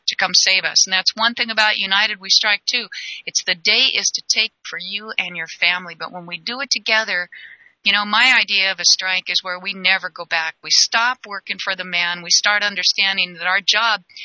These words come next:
is providing that clean air and water and food. We need to have everyone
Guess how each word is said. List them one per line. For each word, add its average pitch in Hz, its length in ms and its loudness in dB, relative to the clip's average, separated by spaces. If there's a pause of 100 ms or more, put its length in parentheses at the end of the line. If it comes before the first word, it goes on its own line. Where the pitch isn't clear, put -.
(160)
is 262 140 4
providing 254 560 0
that 185 220 2
clean 226 280 -2 (100)
air 185 120 2
and 180 200 -2
water 190 400 0 (380)
and 185 100 -2
food. 202 360 -6
We 269 140 -6
need 285 180 -2
to 262 80 -4
have 247 280 2
everyone 226 600 0